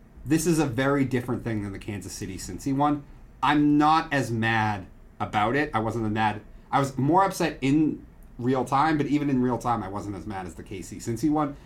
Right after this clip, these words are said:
And then when I saw that picture, I was like, "Man, they drew the play up for that exact reason, and they got Bradbury, his momentum going too much in the opposite direction." Bradbury said pretty much as much, by the way, after the game. He said he grabbed him. So,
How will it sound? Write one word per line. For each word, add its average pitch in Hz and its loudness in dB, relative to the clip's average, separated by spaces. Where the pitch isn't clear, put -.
And 120 0
then 139 2
when 151 2
I 151 2
saw 147 -2
that - -2
picture, - -4
I 110 0
was 110 -2
like, 127 0
"Man, 208 4
they 190 4
drew 214 2
the 226 0
play 226 4
up 202 2
for 185 2
that 185 6
exact 180 4
reason, 208 4
and 175 2
they 190 2
got 180 4
Bradbury, 180 2
his 110 -6
momentum 185 4
going 165 4
too 165 4
much 151 2
in 185 2
the 180 6
opposite 185 0
direction." 208 -2
Bradbury 165 4
said 160 -2
pretty 160 4
much 156 2
as 135 0
much, 151 0
by 123 0
the 117 -2
way, 113 -2
after 113 -2
the 101 -8
game. 123 0
He 107 -4
said 123 -4
he 123 0
grabbed 110 0
him. 110 -6
So, 143 2